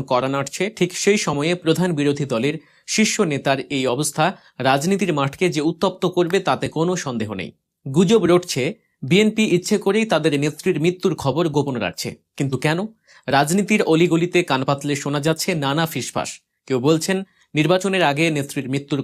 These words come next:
খবর প্রকাশ পেলে দলের কর্মীরা মানসিকভাবে ভেঙে পড়বেন। দীর্ঘ সময় ক্ষমতার বাইরে থাকা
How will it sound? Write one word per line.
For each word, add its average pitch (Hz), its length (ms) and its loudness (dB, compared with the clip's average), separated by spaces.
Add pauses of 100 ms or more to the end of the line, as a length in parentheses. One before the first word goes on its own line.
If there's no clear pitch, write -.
খবর 123 300 0
প্রকাশ 156 360 -2
পেলে 151 260 -2
দলের 127 300 -2
কর্মীরা 143 420 -2
মানসিকভাবে 139 680 -4
ভেঙে 151 300 -2
পড়বেন। - 260 -10 (520)
দীর্ঘ 175 320 2
সময় 190 320 0
ক্ষমতার 143 400 -2
বাইরে 117 280 0
থাকা 143 280 -2